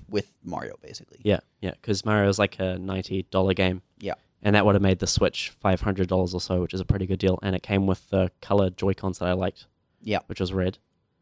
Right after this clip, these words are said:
Speaker 2: So I was, "Oh, that's cool." And I was like, "But I don't think I'll like Mario." So I, I was basically, like, on YouTube saying,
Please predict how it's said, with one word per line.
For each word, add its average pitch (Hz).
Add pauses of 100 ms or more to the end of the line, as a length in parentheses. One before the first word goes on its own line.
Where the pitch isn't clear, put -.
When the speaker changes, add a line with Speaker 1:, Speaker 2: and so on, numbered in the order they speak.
Speaker 2:
So -
I -
was, 92
"Oh, 92
that's 95
cool." 95 (320)
And 107
I 101
was 98
like, 98
"But 101
I 101
don't 90
think 95
I'll 92
like 90
Mario." 92
So 95
I, 95
I 101
was - (100)
basically, 92
like, 85 (300)
on 107
YouTube 98
saying, 90